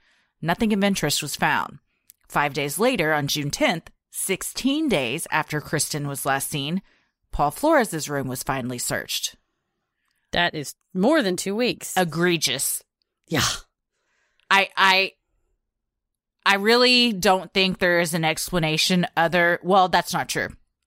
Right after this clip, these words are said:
Speaker 1: I think there's two explanations. Shoddy police work, cover up.
Speaker 2: Possible, yes.
Speaker 1: Possible
Speaker 2: There's
Speaker 1: cover up.
Speaker 2: allegations from, uh, a, what's the right word for this gentleman?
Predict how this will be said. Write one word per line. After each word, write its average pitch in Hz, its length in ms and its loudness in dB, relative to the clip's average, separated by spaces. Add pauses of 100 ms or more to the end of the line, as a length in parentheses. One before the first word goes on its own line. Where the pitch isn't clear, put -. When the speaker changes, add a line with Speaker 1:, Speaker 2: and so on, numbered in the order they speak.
Speaker 1:
I 175 60 -2
think 190 160 0
there's 185 160 0
two 185 180 0
explanations. 139 800 -4 (1080)
Shoddy 180 460 4
police 165 420 -2
work, 151 300 0 (760)
cover 117 380 -2
up. 90 180 -8 (920)
Speaker 2:
Possible, 180 420 0
yes. 170 260 0
Speaker 1:
Possible 190 380 4
Speaker 2:
There's 175 60 0
Speaker 1:
cover 156 340 0
up. 123 160 -2 (320)
Speaker 2:
allegations 208 720 0
from, 180 520 2
uh, 156 400 0
a, 147 540 -4 (560)
what's 185 280 -4
the 180 120 -2
right 156 380 -2
word 127 340 -6
for - 140 -6
this 139 260 -6
gentleman? 143 560 -2